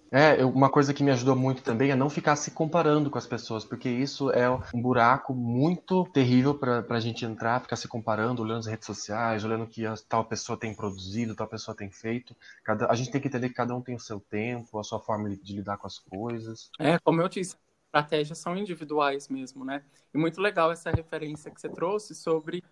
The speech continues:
Speaker 2: o direito à preguiça, né? O genro do Marx, né? Que fala sobre, acho que é isso mesmo, né? Acho que é o genro do Marx, que, sobre essa obra, né? O direito à preguiça, né? Nós temos, nós temos que ter direito ao ócio também, né?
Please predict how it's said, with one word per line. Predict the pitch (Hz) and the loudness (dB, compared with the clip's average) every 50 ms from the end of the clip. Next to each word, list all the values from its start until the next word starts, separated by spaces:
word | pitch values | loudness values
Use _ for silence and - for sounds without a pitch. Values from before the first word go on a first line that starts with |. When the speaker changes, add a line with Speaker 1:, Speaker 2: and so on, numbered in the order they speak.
| _ _ - | _ _ -12
Speaker 2:
o | 156 | -8
direito | 147 160 160 170 170 - | -6 -4 -4 -4 -4 -4
à | 180 180 | -6 -4
preguiça, | - 214 196 165 151 165 180 185 180 - 147 | -4 -6 -8 -8 -8 -8 -8 -8 -6 -4 -4
né? | 147 147 165 170 | -2 0 -2 -2
O | 151 - - | -2 -4 -6
genro | 135 135 160 175 190 196 | -6 -4 -4 -4 -2 -2
do | 196 214 | -2 0
Marx, | 214 196 170 180 190 190 180 _ - - - | 2 4 2 2 2 -2 -6 _ -16 -10 -6
né? | 160 156 180 208 - _ _ _ _ _ _ _ _ _ _ _ | -4 -4 -4 -6 -8 _ _ _ _ _ _ _ _ _ _ _
Que | - 170 | -12 -8
fala | - - 170 165 160 165 160 156 | -2 2 2 4 4 2 0 -2
sobre, | 156 - 165 160 151 151 135 | -4 -2 -2 -2 -2 0 -2
acho | 143 151 151 - | -4 -4 -4 -6
que | 226 | -6
é | 214 | -6
isso | 196 190 190 190 - - | -6 -6 -10 -12 -10 -8
mesmo, | 175 165 160 147 147 151 | -6 -6 -6 -6 -6 -6
né? | 156 | -6
Acho | 160 156 156 | -6 -8 -8
que | - | -10
é | 156 | -8
o | 175 165 | -8 -4
genro | 151 160 165 170 156 160 | -2 -2 -2 -2 -4 -6
do | 156 151 | -4 -2
Marx, | 147 143 151 160 156 - - _ _ _ _ _ _ | 0 0 0 -2 -6 -10 -20 _ _ _ _ _ _
que, | - 202 196 - _ _ _ - | -10 -10 -10 -10 _ _ _ -20
sobre | - - - 180 170 175 175 | -10 -2 -2 0 2 2 0
essa | 180 - - 214 202 | 0 0 0 0 2
obra, | 165 160 170 180 - 160 147 143 | 2 2 2 0 -4 -6 -8 -8
né? | 143 151 165 165 | -8 -8 -10 -10
O | - 151 | -12 -14
direito | 151 - 175 190 - 165 180 214 226 - - | -16 -16 -16 -12 -10 -10 -10 -12 -12 -12 -12
à | 214 | -12
preguiça, | 214 - - 220 220 _ - 139 147 165 180 175 - - - 156 143 147 _ _ _ _ _ _ _ _ - | -8 -8 -10 -10 -10 _ -14 -12 -10 -8 -8 -10 -10 -12 -10 -10 -10 -10 _ _ _ _ _ _ _ _ -6
né? | - 156 165 | -4 -2 -2
Nós | 165 165 165 160 165 | 0 -2 -4 -4 -4
temos, | - 180 190 202 196 - - _ _ _ _ _ _ _ _ - | -6 -4 -4 -6 -10 -14 -18 _ _ _ _ _ _ _ _ -6
nós | 165 170 170 165 - | -4 -4 -4 -6 -6
temos | - 233 285 - - | -4 -4 -4 -4 -8
que | - - | -8 -6
ter | 330 320 233 | -4 -4 -4
direito | 180 196 180 175 170 165 160 - 180 | -2 -4 -2 -2 -2 -2 -2 2 2
ao | 160 147 143 | 4 4 4
ócio | 147 147 143 139 143 - - - 139 | 4 2 2 0 -4 -8 -14 -14 -12
também, | - 156 147 143 139 143 135 139 143 _ _ _ _ _ _ _ - | -8 -6 -6 -4 -4 -6 -6 -8 -12 _ _ _ _ _ _ _ -8
né? | - 147 156 170 170 | -6 -4 -4 -4 -6